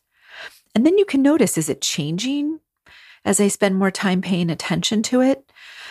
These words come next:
Does it feel different? You can ask other questions too. What color is the feeling? Does it have a color? Does it feel hard or soft?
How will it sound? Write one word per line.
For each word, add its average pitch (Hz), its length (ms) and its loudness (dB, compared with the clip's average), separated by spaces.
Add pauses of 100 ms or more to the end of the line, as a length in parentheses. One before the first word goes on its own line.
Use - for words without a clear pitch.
(120)
Does 180 160 2
it - 140 -2
feel - 420 -2
different? - 640 -2 (1800)
You 240 100 0
can 269 140 2
ask 240 340 2
other 226 240 2
questions - 600 -4
too. 190 240 2
What - 200 0
color 240 640 0 (540)
is 160 160 -2
the 139 100 -4
feeling? - 440 -8
Does - 140 -6
it 190 60 -2
have 196 160 -4
a 233 60 -4
color? 208 560 0 (840)
Does 196 160 0
it 208 120 0
feel 208 240 0
hard 202 500 2
or 120 80 -8
soft? - 880 -4